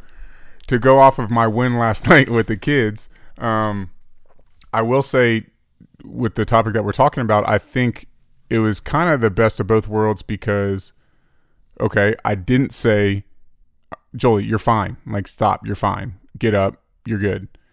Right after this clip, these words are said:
And I also didn't rush over to her. I sat where I was, and I talked to her kindly and softly and said, "What ha-, you know, what happened?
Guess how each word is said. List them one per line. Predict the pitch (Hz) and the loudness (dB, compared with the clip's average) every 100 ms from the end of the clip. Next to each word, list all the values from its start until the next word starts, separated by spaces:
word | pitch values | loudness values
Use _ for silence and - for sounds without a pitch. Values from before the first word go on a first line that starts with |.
| _ _ _ - | _ _ _ -4
And | 110 | 2
I | |
also | 123 143 127 | 4 4 2
didn't | 120 107 | 0 -2
rush | 95 120 - | 2 2 4
over | 117 110 | 2 2
to | 95 | -4
her. | 90 104 101 _ _ _ _ _ _ _ - | -6 -10 -14 _ _ _ _ _ _ _ -10
I | 107 95 | -4 -4
sat | - 104 107 | 0 0 4
where | 120 | 4
I | 147 | 4
was, | 110 101 131 - _ _ _ _ _ _ - - - - | 4 2 0 -8 _ _ _ _ _ _ -20 -20 -20 -8
and | 107 104 | -4 0
I | 101 | -2
talked | 95 - 104 104 | -2 -2 -2 -2
to | 110 | -2
her | 107 107 104 - - | 0 0 -2 -6 -12
kindly | - 117 127 101 | -6 -4 -2 -2
and | 104 | -4
softly | - 117 139 101 95 110 120 _ _ _ _ _ - | 0 2 2 0 -4 -6 -10 _ _ _ _ _ -14
and | 113 | -6
said, | 123 | -6
"What | 120 131 | -4 -6
ha-, | 143 - | -6 -8
you | 101 | -8
know, | 92 | -8
what | 104 120 | -6 -6
happened? | 139 143 - - | -6 -8 -14 -16